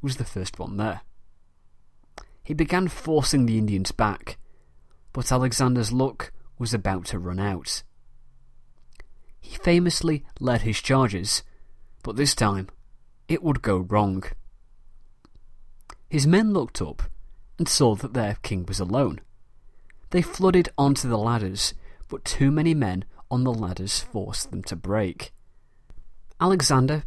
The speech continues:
and his three fellow soldiers, Peucestes,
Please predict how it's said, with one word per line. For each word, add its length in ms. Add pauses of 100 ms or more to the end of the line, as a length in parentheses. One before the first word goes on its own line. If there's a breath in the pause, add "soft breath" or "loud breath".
and 240
his 500
three 340
fellow 280
soldiers, 720 (520)
Peucestes, 920